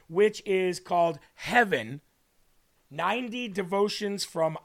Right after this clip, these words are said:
Our Daily Bread. Now, I started this book in early December, so I will use the rest, use this book out for the next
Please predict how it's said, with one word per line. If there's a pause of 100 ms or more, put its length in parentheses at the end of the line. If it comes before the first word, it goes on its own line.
(100)
Our
Daily
Bread.
Now,
I
started
this
book (320)
in
early
December, (220)
so
I
will (300)
use
the
rest,
use
this
book
out
for
the
next